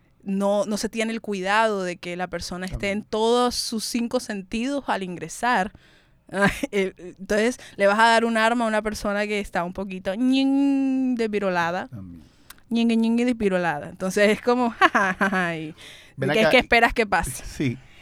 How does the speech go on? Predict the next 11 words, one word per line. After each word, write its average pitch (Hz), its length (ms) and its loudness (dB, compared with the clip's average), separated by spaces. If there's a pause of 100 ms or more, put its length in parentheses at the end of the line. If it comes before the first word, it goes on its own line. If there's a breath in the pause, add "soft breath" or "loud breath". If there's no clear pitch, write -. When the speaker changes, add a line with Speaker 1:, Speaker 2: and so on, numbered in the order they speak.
(120)
Speaker 2:
Bueno, 147 280 0
¿y, 165 80 -4 (180)
y, 151 200 -10
y 139 440 -2 (1000)
qué 165 140 6
ruta 185 400 2
le 139 140 0
espera 131 520 -2
a 110 100 -10
este - 220 -14
Monster? 110 560 -8